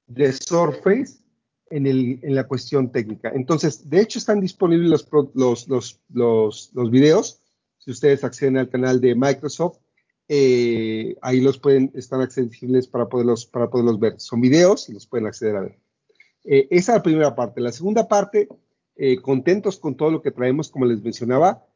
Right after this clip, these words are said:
eh, es una familia extensa. Son seis, eh, dispositivos los que traemos en esta, en esta ocasión. Eh, traemos desde la clásica, voy a decirle así, Surface Pro siete,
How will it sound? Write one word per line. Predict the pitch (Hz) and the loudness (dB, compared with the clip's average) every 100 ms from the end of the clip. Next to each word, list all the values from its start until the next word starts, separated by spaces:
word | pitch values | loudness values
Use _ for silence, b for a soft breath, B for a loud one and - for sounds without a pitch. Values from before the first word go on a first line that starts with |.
| _ _ _ | _ _ _
eh, | 151 139 135 127 120 117 135 | 0 2 4 4 2 -2 -6
es | 127 | -4
una | 151 151 | -2 -2
familia | 143 127 131 | -2 0 2
extensa. | 127 - 147 151 - - _ _ _ _ | 0 -2 -6 -4 -8 -10 _ _ _ _
Son | - - 156 147 | -18 -4 -2 -2
seis, | - 170 180 190 - - | -2 0 2 0 -8 -4
eh, | 143 135 120 113 107 | 0 2 2 -2 -6
dispositivos | 127 - 147 - - 165 180 190 | -12 -8 -8 -8 -12 -6 0 0
los | 139 - | 0 -6
que | 135 | -6
traemos | 127 127 135 131 | -2 0 0 -2
en | 123 | -4
esta, | 120 131 123 123 - | -4 -4 -4 -6 -6
en | 120 | -6
esta | 117 | -4
ocasión. | 127 120 - 143 185 - _ _ b _ _ 143 | -4 -4 -2 0 0 -4 _ _ b _ _ 0
Eh, | 135 123 113 107 104 - | 4 4 4 0 -2 0
traemos | 131 139 156 127 | 0 2 2 2
desde | 139 117 | 0 2
la | 131 127 - | 0 0 -2
clásica, | 151 156 156 160 - 139 | 0 0 0 -8 -6 -2
voy | 131 139 | -2 0
a | 143 | 0
decirle | 131 135 131 | 0 -2 -4
así, | 127 135 | -4 -10
Surface | - 131 135 131 | -8 -6 -4 -6
Pro | - 131 | -4 -6
siete, | 127 143 139 170 185 | -2 0 0 0 -6